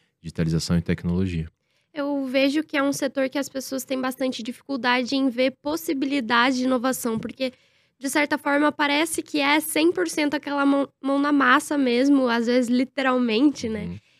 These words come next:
Speaker 2: É, e, e aí é difícil você,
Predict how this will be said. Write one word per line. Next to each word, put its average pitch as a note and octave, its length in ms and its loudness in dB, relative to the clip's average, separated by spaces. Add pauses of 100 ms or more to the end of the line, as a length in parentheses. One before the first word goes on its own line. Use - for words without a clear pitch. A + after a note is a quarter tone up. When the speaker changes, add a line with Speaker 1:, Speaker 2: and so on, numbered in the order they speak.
(120)
Speaker 2:
É, A#3+ 560 0 (340)
e, C4 320 -2
e C#4 60 4
aí C#4 260 4
é C#4+ 140 2
difícil D#4+ 460 0
você, D4 440 0